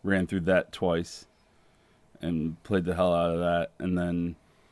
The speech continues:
recently, Final Fantasy seven Remake came out two days ago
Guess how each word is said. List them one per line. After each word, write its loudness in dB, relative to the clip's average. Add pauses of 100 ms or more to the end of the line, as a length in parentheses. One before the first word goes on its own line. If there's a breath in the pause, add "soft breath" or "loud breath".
(520 soft breath)
recently, 0 (380)
Final -2
Fantasy -4 (140)
seven -2
Remake -4
came -4
out -4 (480)
two -4
days -2
ago -4